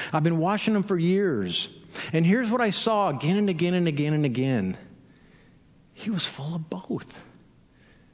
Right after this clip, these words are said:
He never was only one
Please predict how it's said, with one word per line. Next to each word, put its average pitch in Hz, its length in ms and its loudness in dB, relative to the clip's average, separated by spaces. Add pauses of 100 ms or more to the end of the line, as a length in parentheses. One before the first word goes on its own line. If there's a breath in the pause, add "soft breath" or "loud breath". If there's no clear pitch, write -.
(680 soft breath)
He 170 140 0
never 202 640 0 (1160)
was 143 160 0
only 180 260 2
one 139 640 0